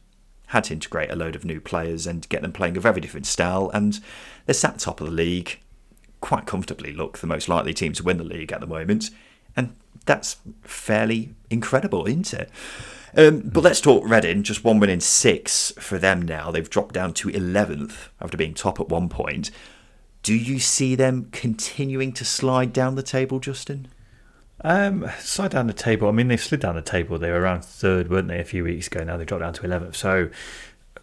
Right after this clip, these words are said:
Speaker 2: I mean, that, that is a slide down the table, and it is something that we did, we did, um,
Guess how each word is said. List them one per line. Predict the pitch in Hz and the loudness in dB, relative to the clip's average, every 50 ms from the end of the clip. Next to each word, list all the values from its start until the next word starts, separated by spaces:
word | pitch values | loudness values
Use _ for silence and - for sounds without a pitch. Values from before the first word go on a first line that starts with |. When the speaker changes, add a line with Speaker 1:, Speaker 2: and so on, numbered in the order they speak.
| _ - - | _ -8 -2
Speaker 2:
I | 110 | 0
mean, | 101 95 95 | 2 2 2
that, | 101 - - 131 | 0 0 0 0
that | 120 104 104 | 0 2 2
is | 107 95 87 | 2 0 0
a | 87 | -4
slide | - - 92 87 | -4 -2 -2 -2
down | 90 85 | -2 -2
the | 87 87 | -2 -4
table, | - - 95 90 85 90 | -2 0 0 2 2 2
and | 92 | 0
it | - 87 | -2 -2
is | 92 - | -4 -2
something | - 110 95 - 107 95 | -2 -2 -2 -2 -2 -2
that | 87 - 87 | -2 -2 -4
we | 92 90 | -4 -4
did, | - - 101 95 90 - - - - - - - - - - | -2 0 0 0 0 -4 -10 -14 -16 -20 -20 -20 -20 -10 -4
we | 113 101 | -4 -2
did, | - 110 101 95 - - - - 110 | 0 0 0 0 -2 -4 -6 -2 0
um, | 98 95 95 95 95 95 95 95 92 90 | 2 2 4 2 2 2 0 0 -2 -4